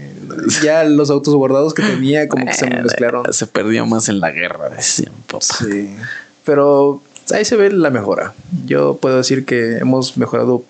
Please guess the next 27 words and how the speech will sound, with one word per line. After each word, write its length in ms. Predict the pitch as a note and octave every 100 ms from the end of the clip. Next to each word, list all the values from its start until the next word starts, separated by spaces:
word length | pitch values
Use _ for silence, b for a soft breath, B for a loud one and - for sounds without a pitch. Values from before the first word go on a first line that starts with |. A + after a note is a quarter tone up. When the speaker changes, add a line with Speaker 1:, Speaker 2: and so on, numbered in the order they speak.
| -
Speaker 2:
Bueno, 160 | - -
Speaker 1:
poco 160 | B2+
Speaker 2:
pues, 100 | -
Speaker 1:
a 40 | G2+
poco 120 | B2 G2+
Speaker 2:
un 60 | C3+
Speaker 1:
en 60 |
el 60 | B2+ A2+ -
Speaker 2:
poquito, 200 | - B2
Speaker 1:
audio. 180 | D3+ F3
Speaker 2:
¿no? 120 | A3+ - B B B B -
Speaker 1:
Y 260 | F#3+ G3 G3
también 480 | - G3 F3+ B3+ C4+
no 80 | C#4
nos 160 | C#4+
preocupamos 560 | - D#3 C3+ C3 D3 -
tanto 320 | B2 C3+ C3+
en 160 | B2+ A2+
el 160 | A2
que 100 | A2
suene, 320 | G2+ A#2 A#2 B2
no 120 | G#2+
sé, 180 | - A2
con 360 | A2 G#2 G2+ -
un 160 | B2 B2
micrófono 560 | B2 C3+ - A#2+ A#2
de 300 | A2 E2+ -